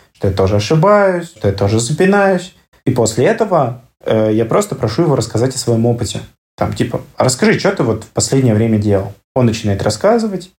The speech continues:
и вот уже за его рассказ я начинаю цепляться. То есть он упоминает какую-нибудь технологию,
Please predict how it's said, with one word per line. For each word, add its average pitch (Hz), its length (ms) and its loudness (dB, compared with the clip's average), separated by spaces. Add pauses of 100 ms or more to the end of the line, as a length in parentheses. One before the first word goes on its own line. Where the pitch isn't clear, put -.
(140)
и 160 100 4
вот 143 180 2
уже 131 220 2
за 117 180 -2
его 127 240 4
рассказ 214 440 -2
я 135 80 2
начинаю 120 340 -2
цепляться. 95 460 -4
То - 60 -4
есть 104 160 -2
он 117 100 4
упоминает 151 480 2
какую-нибудь 147 520 0
технологию, 104 680 0